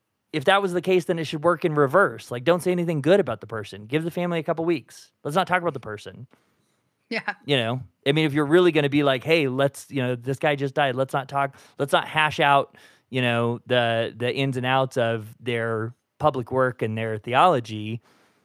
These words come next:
Speaker 1: then that should be either direction. <laughs> If you really
Speaker 2: Yeah.
Speaker 1: feel that way, th-, then just shut up about it. Um, that's
Speaker 2: Well,
Speaker 1: fine,
Speaker 2: and I,
Speaker 1: which
Speaker 2: I
Speaker 1: is your right
Speaker 2: saw,
Speaker 1: too.
Speaker 2: I saw one author,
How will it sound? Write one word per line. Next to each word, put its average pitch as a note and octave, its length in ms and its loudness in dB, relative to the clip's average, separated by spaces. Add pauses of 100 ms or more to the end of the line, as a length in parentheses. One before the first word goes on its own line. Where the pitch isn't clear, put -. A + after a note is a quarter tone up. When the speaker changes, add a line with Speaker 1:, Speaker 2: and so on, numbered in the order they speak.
(720)
Speaker 1:
then D#3+ 280 0
that F#3 160 2
should F3 160 -4
be F3 100 -6 (140)
either F3 180 2
direction. D3 580 -2 (200)
<laughs> - 80 -14 (540)
If D#3+ 180 4
you F3+ 100 0
really E3+ 200 6
Speaker 2:
Yeah. - 80 0
Speaker 1:
feel B2+ 140 4
that G2 200 -4
way, G2+ 260 -8 (680)
th-, A#2+ 160 -16
then D3 240 -2
just C#3+ 180 -2
shut E3 180 4
up - 300 -2
about A2 320 -2
it. - 160 -14 (260)
Um, A2+ 540 -4
that's B3 160 4
Speaker 2:
Well, B3+ 100 0
Speaker 1:
fine, B3 220 0
Speaker 2:
and B3+ 300 -2 (360)
I, A3+ 120 -2
Speaker 1:
which B3 120 2
Speaker 2:
I - 0 -
Speaker 1:
is E3 120 4
your E3+ 120 4
right F3 220 6
Speaker 2:
saw, F3 60 -2
Speaker 1:
too. C3 300 0 (800)
Speaker 2:
I B3+ 180 0
saw C4 520 0
one A#3+ 320 -2
author, A3+ 560 0